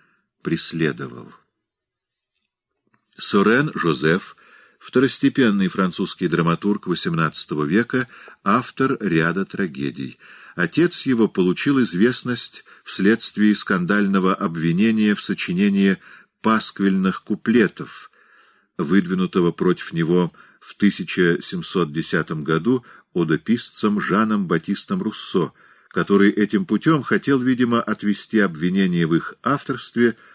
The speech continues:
от самого себя. Не исключено, однако, что автором куплетов был все же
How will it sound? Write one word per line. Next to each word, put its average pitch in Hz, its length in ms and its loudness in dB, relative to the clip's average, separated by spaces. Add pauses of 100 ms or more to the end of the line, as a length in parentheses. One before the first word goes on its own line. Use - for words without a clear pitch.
(160)
от 92 180 -6
самого 92 380 -2
себя. 73 400 -6 (760)
Не 131 200 0
исключено, 85 640 -2
однако, 101 440 -2
что - 340 -2
автором 101 480 -2
куплетов 90 580 0
был 80 200 0
все 85 280 0
же 76 280 0